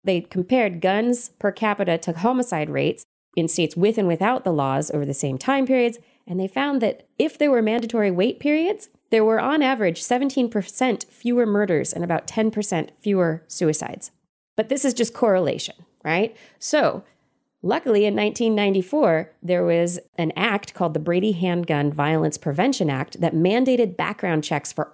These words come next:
all handgun purchases from licensed firearm dealers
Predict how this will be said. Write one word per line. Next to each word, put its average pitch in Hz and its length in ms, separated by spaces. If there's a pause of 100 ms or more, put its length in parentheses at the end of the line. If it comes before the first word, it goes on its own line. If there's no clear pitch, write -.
all 196 540
handgun 185 460
purchases 226 640 (300)
from 180 160
licensed 202 440
firearm 165 540
dealers 143 420